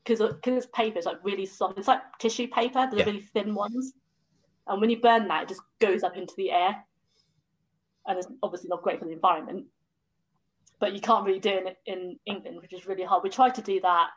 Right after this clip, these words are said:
Speaker 1: <clears throat> for my great uncle a couple of years back. And luckily, the church, is it really a church? It's like a little church. He, they actually let us burn paper money outside of the church.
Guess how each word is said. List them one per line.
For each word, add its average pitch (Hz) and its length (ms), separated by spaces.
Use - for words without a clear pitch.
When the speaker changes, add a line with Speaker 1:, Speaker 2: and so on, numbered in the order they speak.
Speaker 1:
<clears throat> 262 320
for 190 320
my 180 460
great 196 220
uncle 196 520
a 185 80
couple 180 240
of 170 60
years 175 300
back. 170 240
And 185 240
luckily, 208 460
the 185 340
church, - 760
is 277 120
it 269 80
really 277 160
a 269 40
church? 269 320
It's - 80
like 226 120
a 220 60
little 214 260
church. 190 400
He, 196 160
they 208 100
actually 196 340
let 190 120
us 180 360
burn 180 520
paper 202 260
money 175 440
outside 180 380
of 170 100
the 170 80
church. - 500